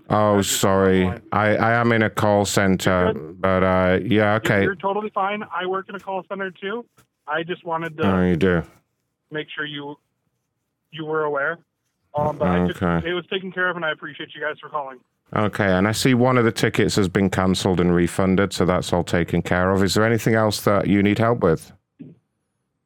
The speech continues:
Speaker 2: I'm sorry, you said what?
Speaker 1: 'Cause you had, uh, it was a booking for the whole family, and I see one of the tickets got cancelled.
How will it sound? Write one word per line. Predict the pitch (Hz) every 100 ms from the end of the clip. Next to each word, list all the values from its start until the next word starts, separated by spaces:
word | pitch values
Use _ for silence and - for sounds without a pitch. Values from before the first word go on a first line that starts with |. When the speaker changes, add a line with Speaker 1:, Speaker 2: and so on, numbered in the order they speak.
| _ -
Speaker 2:
I'm | 156 190 185
sorry, | 196 165 156
you | 156 -
said | 160
what? | 135 240 - _ _ _ _ _ _ _ _ _ _ -
Speaker 1:
'Cause | 107
you | 113 117
had, | 123 107 92
uh, | 110 104 101 -
it | 107
was | 107
a | 101
booking | 101 117 - 104
for | 95 101
the | 98
whole | 101
family, | 90 107 95 95
and | 87 87
I |
see | 87 110
one | 90 95
of | 98
the | 92
tickets | - 98 95 -
got | 87 78
cancelled. | 90 92 - 120 113